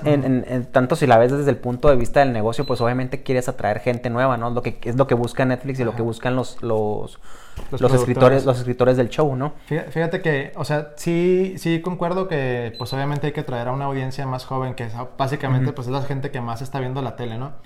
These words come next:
Speaker 2: Eh, no sé si estoy tan de acuerdo en lo que mencionas de que la historia se centra un poquito en lo joven, porque, eh, yo siento en, en una
Speaker 1: Ujú.
Speaker 2: percepción más personal de que las películas, las viejitas,
Speaker 1: Ujú.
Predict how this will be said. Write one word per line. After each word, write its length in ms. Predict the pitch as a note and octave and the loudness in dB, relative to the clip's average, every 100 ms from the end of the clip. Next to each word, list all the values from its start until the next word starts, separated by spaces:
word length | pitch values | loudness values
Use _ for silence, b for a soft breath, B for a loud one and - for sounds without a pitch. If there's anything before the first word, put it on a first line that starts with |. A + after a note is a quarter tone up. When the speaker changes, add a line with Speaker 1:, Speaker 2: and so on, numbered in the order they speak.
| b b b b b - | b b b b b -8
Speaker 2:
Eh, 180 | D3 - | -8 -2
no 180 | E3 F#3 | -2 -2
sé 140 | G3 | -2
si 80 | G#3 | -4
estoy 460 | - G3+ G3+ F#3+ - | -2 0 0 -2 -4
tan 240 | G#3 G3+ F#3+ | -2 0 0
de 40 | |
acuerdo 280 | C3+ C3+ D3 | 0 0 -4
en 60 | F#3 | -4
lo 100 | F3 | -4
que 80 | D3 | -6
mencionas 400 | A#2+ B2+ C#3+ E3 | -6 -6 -4 -2
de 80 | |
que 140 | D#3 C3+ | -2 -4
la 160 | A#2+ | -6
historia 320 | A2+ A#2+ B2+ D3 | -6 -6 -6 -6
se 100 | C#3 | -6
centra 460 | B2+ B2 C#3 D3 | -6 -8 -4 -2
un 140 | D3+ D3 | -2 -4
poquito 280 | D3 D3+ | -8 -6
en 80 | E3 | -4
lo 80 | D3 | -4
joven, 400 | D#3 D#3 C#3+ C#3+ | -4 -4 -4 -6
porque, 500 | E3 D#3+ D#3+ D3 D3+ - | -4 -4 -2 -4 -6 -10
eh, 580 | D3 C3+ C3 C3+ - - E3+ | -6 -2 -2 -4 -10 -20 -8
yo 180 | C#3+ D3 | -4 -2
siento 840 | D#3 D#3 E3+ E3 F3 F3 - - - - | -2 -2 0 0 0 -4 -12 -16 -18 -8
en, 240 | C#3+ C3+ | -6 -6
en 120 | C3+ | -4
una 120 | C3+ | -2
Speaker 1:
Ujú. 100 | D3 | 0
Speaker 2:
percepción 380 | B2+ C3 C3 C3 | 0 -4 -8 -6
más 160 | C#3+ D3 | -6 -6
personal 440 | E3 D3+ D3 D3 | -8 -6 -4 -2
de 100 | C3 | -2
que 120 | C3 | -4
las 200 | B2 A#2+ | -4 -4
películas, 600 | - A#2+ B2 D3+ D3+ C#3 | -6 -6 -4 -4 -4 -6
las 140 | C3 A#2+ | -8 -6
viejitas, 500 | A#2+ D#3+ D#3 C#3 - - | -6 -6 -8 -10 -10 -10
Speaker 1:
Ujú. 240 | B2+ C3 | -4 -4